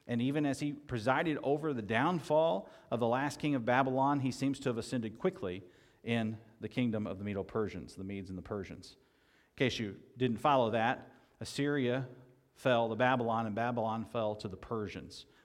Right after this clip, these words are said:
So that is the time frame in the five thirties B C that we find ourselves in, some seventy years after the first wave of deportation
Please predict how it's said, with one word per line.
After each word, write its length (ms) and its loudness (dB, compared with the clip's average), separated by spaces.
So 120 -4
that 240 2
is 260 -2
the 140 -8
time 340 0
frame 300 -4
in 60 -4
the 80 -6
five 300 -2
thirties 300 -4
B 140 -8
C 320 -6
that 80 -4
we 120 -4
find 320 2
ourselves 420 -2
in, 160 2
some 200 -2
seventy 440 2
years 260 -2
after 200 -4
the 100 -8
first 280 -6
wave 160 -2
of 100 -12
deportation 800 -4